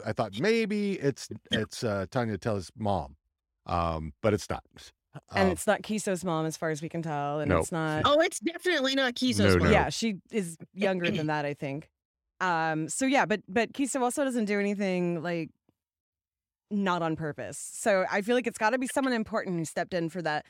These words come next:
Speaker 2: There
Speaker 1: Yeah.
Speaker 2: you know, several pictures that were highlighted in a couple of episodes, so.
Speaker 3: Yeah. No, and I, I love that she's got the wall behind her of pictures of her and her mom and her mom with the various hockey players.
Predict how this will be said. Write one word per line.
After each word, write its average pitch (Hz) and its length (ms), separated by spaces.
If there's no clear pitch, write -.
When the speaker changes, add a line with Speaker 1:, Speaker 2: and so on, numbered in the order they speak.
Speaker 2:
There 87 140
Speaker 1:
Yeah. 67 80
Speaker 2:
you 196 120
know, 165 100
several 180 320
pictures 175 540
that 175 120
were 185 140
highlighted 165 540
in 151 120
a 143 60
couple 214 260
of 143 80
episodes, 127 540
so. 131 360
Speaker 3:
Yeah. 165 340
No, 233 260
and 254 120
I, 247 120
I 233 120
love 247 400
that 202 300
she's 311 280
got 294 260
the 240 120
wall 226 440
behind 208 480
her 165 420
of 196 160
pictures 202 420
of 185 120
her 208 240
and 208 100
her 202 80
mom 185 440
and 175 100
her 175 80
mom 185 280
with 185 160
the 196 80
various 190 440
hockey 185 340
players. 175 720